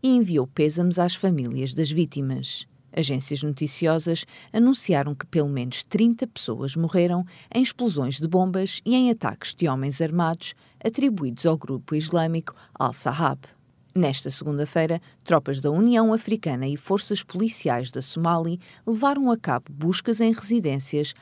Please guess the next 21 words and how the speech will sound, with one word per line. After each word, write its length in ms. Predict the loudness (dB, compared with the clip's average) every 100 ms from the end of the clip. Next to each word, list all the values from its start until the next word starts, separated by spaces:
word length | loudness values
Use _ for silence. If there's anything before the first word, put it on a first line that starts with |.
| -20 _
à 100 | -2
procura 500 | 2 0 0 -2 -2
dos 220 | -2 -2 0
autores 480 | -2 -2 -8 -8
dos 220 | -10 -8 -8
atentados. 800 | -6 -2 0 0 -2 -12 -16 -18 _ _ _ _ _ -10
Os 160 | -4
ataques 440 | -4 -2 -6 -4 -6
ocorreram 500 | -4 0 2 2 -2 -6 -18 -6
em 180 | -4
várias 420 | 2 4 4 2 -2
partes 380 | -4 -4 -6
da 100 | -4
capital, 640 | -2 -2 -4 -2 0 -2 -6 _ _
incluindo 540 | -2 -2 0 -2 -2 -4
a 60 |
sede 340 | -2 0 0 -4
do 140 | -6
Tribunal 520 | -4 -4 -2 -4 -4
de 140 | -6 -10
Justiça. 680 | -10 -6 -4 -4 -4 -8